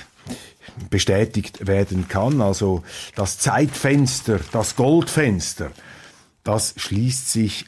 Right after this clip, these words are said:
allmählich. Trotzdem Gratulation an das Team nach den Turbulenzen im Vorfeld. Eine exzellente Leistung, aber es hat nicht ganz gereicht. Ein Tor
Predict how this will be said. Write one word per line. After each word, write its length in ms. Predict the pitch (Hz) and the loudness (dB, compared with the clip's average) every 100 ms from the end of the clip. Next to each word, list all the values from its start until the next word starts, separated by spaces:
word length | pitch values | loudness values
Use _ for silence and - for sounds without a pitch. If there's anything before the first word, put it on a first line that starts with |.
| - | -4
allmählich. 920 | 101 104 104 - 92 135 135 139 127 | 2 4 2 0 0 4 6 4 4
Trotzdem 400 | 107 110 - 101 | 0 0 2 2
Gratulation 840 | 98 98 - 90 82 85 82 90 | 2 0 -2 -4 -2 -4 -2 -4
an 200 | 82 90 | -4 -4
das 280 | 85 85 - | -4 -6 -6
Team 460 | - 123 135 131 127 - - | 2 6 6 6 2 -6 -12
nach 160 | 87 - | -10 -6
den 140 | 90 | -4
Turbulenzen 760 | 101 98 92 92 101 101 - 95 | 0 0 0 0 0 0 -2 -2
im 220 | 95 90 | -2 -2
Vorfeld. 760 | 92 101 107 107 101 101 - - - - - _ _ - _ | 0 0 0 2 2 2 -4 -20 -20 -20 -20 _ _ -20 _
Eine 600 | - 101 95 95 92 95 90 _ - - - | -6 -2 2 2 2 0 -2 _ -20 -20 0
exzellente 640 | 120 - 107 92 98 95 | 0 2 0 2 2 0
Leistung, 480 | 85 78 85 - 87 | 0 0 0 0 0
aber 180 | 80 82 - _ _ _ _ _ _ - - _ _ - | 0 -4 -8 _ _ _ _ _ _ -20 -20 _ _ -4
es 220 | 104 104 | -2 2
hat 260 | 127 143 120 | 2 0 2
nicht 380 | 139 131 - | 4 2 -2
ganz 460 | - 135 131 120 - | 0 2 2 0 0
gereicht. 880 | 104 101 113 135 131 - - - - - _ _ - | 2 4 4 4 2 -4 -16 -20 -20 -20 _ _ -6
Ein 320 | 110 131 127 | 0 2 2
Tor 400 | 117 107 113 110 | 2 4 4 2